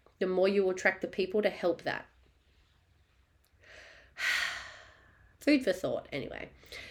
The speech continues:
So if you love this episode, it would mean the world to me if you screenshot and shared it on your socials. You can tag me. My Instagram handle's in the show notes. It's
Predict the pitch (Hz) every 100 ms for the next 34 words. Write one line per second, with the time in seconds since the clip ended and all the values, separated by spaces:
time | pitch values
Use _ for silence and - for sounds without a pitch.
0 | - - 262 240 254 285 294 226 226 226
1 | 220 214 220 226 214 214 208 196 202 185
2 | 202 196 190 214 233 220 208 185 185 190
3 | 185 - 202 202 208 196 180 - 196 196
4 | 180 185 185 185 185 190 175 160 170 -
5 | 208 190 202 196 180 - 190 - 180 175
6 | 185 175 180 170 170 - 208 202 196 180
7 | 139 -